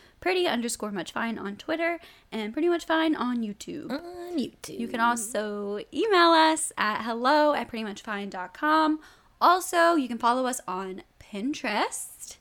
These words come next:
Speaker 2: Mm, yeah, Carol's got a
Speaker 1: Pinterest dot com.
Speaker 2: new, a new bullet
Speaker 1: Yeah.
Speaker 2: point, baby.
Speaker 1: Oh, yeah, baby. Uh, Pinterest dot com slash pretty much fine podcast.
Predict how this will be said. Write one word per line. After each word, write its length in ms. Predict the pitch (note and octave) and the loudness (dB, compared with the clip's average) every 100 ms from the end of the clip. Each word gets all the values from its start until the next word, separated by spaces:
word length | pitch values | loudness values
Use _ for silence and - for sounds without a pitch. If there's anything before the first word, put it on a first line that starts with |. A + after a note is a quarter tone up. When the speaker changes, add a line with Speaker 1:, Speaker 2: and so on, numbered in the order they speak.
| G#3+ | -2
Speaker 2:
Mm, 340 | A#3+ F#4+ E4 | 0 0 4
yeah, 140 | C4 | 6
Carol's 320 | G#3+ C#4 G3+ B3+ | 6 6 6 8
got 140 | C4+ | 8
a 40 | |
Speaker 1:
Pinterest 40 | A#3 | 8
dot 180 | A3+ A3+ | 8 8
com. 80 | A3 | 6
Speaker 2:
new, 180 | G#3+ | 6
a 140 | G3 G3+ | 4 4
new 300 | G3+ G#3 F#3+ | 4 4 2
bullet 280 | E3 A#3+ C4+ | 2 4 6
Speaker 1:
Yeah. 300 | F3+ E3 G3 | 8 6 4
Speaker 2:
point, 120 | E3+ | 2
baby. 500 | E3+ E3+ F3 A#3 - - | -2 0 0 0 -2 6
Speaker 1:
Oh, 260 | A#3+ B3 | 6 8
yeah, 300 | D4 C4 G3 F3+ | 6 6 6 6
baby. 500 | F#3 F3+ F3 F3+ F3 | 2 -2 -2 -2 0
Uh, 280 | G#3+ A3 | 2 2
Pinterest 340 | A3 D#4+ F4+ E4+ | 2 -2 -2 2
dot 160 | D4+ D4 | 2 4
com 320 | C#4+ C#4 C#4 - - | 4 4 0 -6 -12
slash 720 | - D#4+ E4 E4 D#4+ - - | -4 4 6 6 4 -6 -6
pretty 240 | D#4+ D#4+ | -4 -2
much 300 | C#4 C4+ - | -2 -6 -8
fine 320 | - G#3+ G#3 G3+ | -6 -6 -6 -10
podcast. 560 | - - - - - | -14 -14 -14 -14 -14